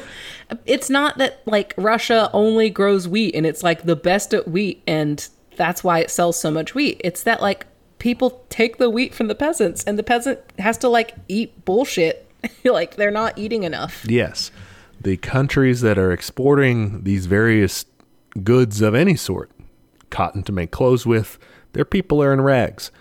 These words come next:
Speaker 2: Uh, food of any kind, their people are starving because those people can't afford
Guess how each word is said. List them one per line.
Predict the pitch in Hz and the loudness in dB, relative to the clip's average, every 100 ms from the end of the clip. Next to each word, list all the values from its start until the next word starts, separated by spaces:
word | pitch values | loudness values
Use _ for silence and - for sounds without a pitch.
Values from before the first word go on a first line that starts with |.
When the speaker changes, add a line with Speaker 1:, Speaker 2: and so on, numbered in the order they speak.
| - _ _ - | -20 _ _ -20
Speaker 2:
Uh, | - | -20
food | - - 123 123 127 139 | -18 0 2 4 4 2
of | 117 113 104 | 0 0 0
any | 113 117 | 0 0
kind, | - 127 127 123 | 0 0 2 0
their | 120 | 2
people | 160 156 139 | 0 2 2
are | 117 | 2
starving | - 127 127 95 76 - | 2 2 2 -2 -6 -10
because | - - 135 113 | -10 0 0 4
those | 110 104 | 2 2
people | - 170 - 110 - - - _ - - | -2 -2 0 0 -2 -18 -20 _ -20 -10
can't | - 135 - _ | 0 0 -2 _
afford | - - 185 143 113 117 | -10 0 4 4 4 0